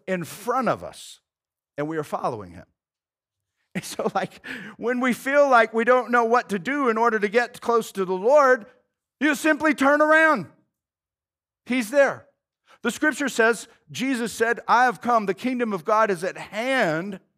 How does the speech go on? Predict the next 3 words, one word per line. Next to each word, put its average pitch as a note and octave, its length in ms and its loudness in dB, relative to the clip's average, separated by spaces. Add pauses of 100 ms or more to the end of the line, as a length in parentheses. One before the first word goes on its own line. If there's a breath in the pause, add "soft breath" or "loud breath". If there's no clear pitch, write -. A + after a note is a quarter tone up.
(360)
Repent C4 1000 -2 (320)
and G#3 160 -2
believe." A3+ 600 -2